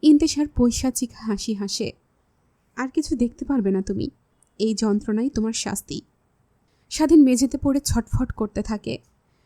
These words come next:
শরীর নিস্তেজ হয়ে জ্ঞান হারিয়ে ফেলেছে। অন্যদিকে হুডি পরা ইন্তেশার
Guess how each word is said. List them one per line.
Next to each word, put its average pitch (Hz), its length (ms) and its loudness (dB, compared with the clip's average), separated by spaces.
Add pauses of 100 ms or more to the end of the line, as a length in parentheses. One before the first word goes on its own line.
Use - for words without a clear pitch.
(140)
শরীর 339 320 2
নিস্তেজ 247 560 0
হয়ে 269 140 0
জ্ঞান 240 240 -4
হারিয়ে 220 380 -4
ফেলেছে। 208 540 -2 (580)
অন্যদিকে 247 440 4
হুডি 233 300 4
পরা 233 280 0
ইন্তেশার 233 480 -2